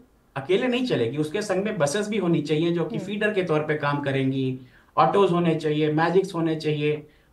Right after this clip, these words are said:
Speaker 1: public bicycle sharing का system होना चाहिए, पैदल चलने लायक sidewalks होने चाहिए।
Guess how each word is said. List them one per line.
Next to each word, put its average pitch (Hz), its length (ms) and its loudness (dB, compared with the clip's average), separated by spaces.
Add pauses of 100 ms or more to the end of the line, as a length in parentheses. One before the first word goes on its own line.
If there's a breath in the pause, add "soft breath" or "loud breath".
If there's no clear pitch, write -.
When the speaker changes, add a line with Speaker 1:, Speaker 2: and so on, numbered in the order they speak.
Speaker 1:
public 170 340 2
bicycle 165 460 -2
sharing 175 380 2
का 156 80 0
system 180 380 -2
होना 170 260 2
चाहिए, 156 380 -2
पैदल 165 520 -2
चलने 190 320 0
लायक 190 280 4
sidewalks 170 600 0
होने 175 240 -2
चाहिए। 151 420 -4